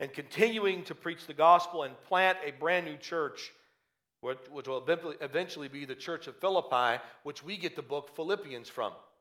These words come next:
And so this is where Paul is going. Now, Paul doesn't know that's where he's going. And, and I want you to see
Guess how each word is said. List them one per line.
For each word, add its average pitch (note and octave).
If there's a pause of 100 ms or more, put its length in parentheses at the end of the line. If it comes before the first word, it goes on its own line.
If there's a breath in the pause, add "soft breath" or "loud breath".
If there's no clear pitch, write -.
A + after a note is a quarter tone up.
(1120)
And F3+
so F#3
this A3
is G#3+
where G#3+
Paul G#3
is E3+
going. G#3
Now, F#3+
Paul A#3
doesn't G#3+
know A3+
that's G3
where F3
he's D3
going. F#3+
And, C#3 (300 loud breath)
and F#3
I G#3+
want A#3
you G#3
to F#3+
see G#3+